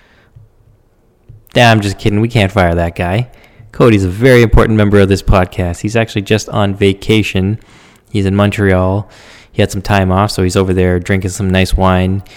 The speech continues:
eating some good food, having some cheese and bread and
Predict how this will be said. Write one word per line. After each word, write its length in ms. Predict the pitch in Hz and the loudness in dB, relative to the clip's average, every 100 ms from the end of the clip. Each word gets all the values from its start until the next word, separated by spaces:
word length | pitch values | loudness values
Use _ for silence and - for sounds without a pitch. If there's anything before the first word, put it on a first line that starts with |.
| - - _ | -20 -20 _
eating 160 | 120 110 | -2 0
some 200 | 104 101 | 0 0
good 180 | 104 - | 0 0
food, 460 | 110 104 110 107 - _ - _ _ | 2 2 2 -2 -14 _ -20 _ _
having 260 | - 95 92 | -6 -4 -6
some 160 | 98 | -8
cheese 640 | - 107 98 98 101 - - _ _ _ _ - | -2 0 2 0 -4 -12 -20 _ _ _ _ -10
and 120 | 90 | 0
bread 400 | 92 90 92 92 | 2 2 0 -4
and 260 | 87 82 | -6 -8